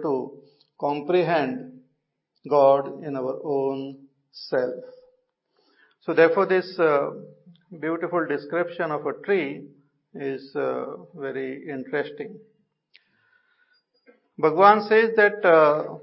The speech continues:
though the world is described as a tree, but if you really try to find out its, uh, reality, it will disappear. He says that na roopam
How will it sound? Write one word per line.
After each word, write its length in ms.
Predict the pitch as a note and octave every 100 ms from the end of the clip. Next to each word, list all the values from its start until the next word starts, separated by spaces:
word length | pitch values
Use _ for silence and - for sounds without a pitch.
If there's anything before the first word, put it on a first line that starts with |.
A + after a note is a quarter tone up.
| -
though 300 | D#3 E3+ G3+
the 140 | G3+
world 340 | E3 D#3+ F3
is 160 | F3 D#3
described 560 | D3 C#3+ D3 D#3 F3+ F3+
as 140 | E3+
a 180 | F3+ F3
tree, 460 | - F3 B2 B2+ - - - _ _ _
but 220 | C#3+ D3
if 180 | D3 D3
you 160 | D#3+ D3+
really 420 | C3+ D3+ E3 F#3
try 260 | F#3 D3 D3+
to 160 | E3
find 340 | - C#3+ C#3+ D3+
out 220 | D3+ D3+ - - - _ _
its, 380 | - D3 D3+ -
uh, 240 | C#3 B2+ A#2
reality, 720 | C3 D#3 F#3 E3+ C#3 B2+ C#3 - - -
it 220 | D3+ D3+
will 180 | D3+ C#3+
disappear. 600 | C3+ C3 C#3 C#3 B2 A2+ - - - _ _ _ _ _ -
He 100 | C#3
says 380 | - D#3+ F3 E3+
that 200 | E3 D3+
na 200 | D#3 F#3
roopam 480 | E3 F3 F3 F#3